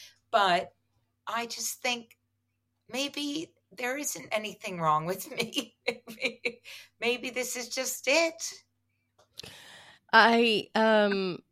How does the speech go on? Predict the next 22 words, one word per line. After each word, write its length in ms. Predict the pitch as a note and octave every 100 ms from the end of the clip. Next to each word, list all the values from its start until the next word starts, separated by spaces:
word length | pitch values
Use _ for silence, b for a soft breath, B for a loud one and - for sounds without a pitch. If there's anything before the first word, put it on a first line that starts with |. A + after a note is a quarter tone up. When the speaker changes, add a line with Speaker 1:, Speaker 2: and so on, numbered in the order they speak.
| -
Speaker 2:
I 140 | G3+
think 240 | G#3+ A#3 G3+
you 100 | F#3
have 180 | F#3+ F3
it 100 | -
right. 460 | E3 G3 E3 - -
You 180 | E3+
know, 320 | D#3+ D#3 D#3+ E3+
that's 320 | E3 E3 -
a 80 | E3+
cultural 540 | - F3 E3+ E3 D#3+
narrative 680 | D3+ C#3 E3 D#3+ - - -
that 200 | D3+ C3+
doesn't 320 | D3 C#3+ C#3
need 220 | D3+ D3 C#3+
to 120 | D3
exist 440 | C3+ - F#3+ - -
and 220 | F#3+ F3
doesn't 420 | F#3 G3+ G#3+ A3+
exist 540 | E3 D3 D3 C#3+ - F#3
in 240 | E3+ D#3+
many 540 | D3 D3+ D#3+ F3+ G#3+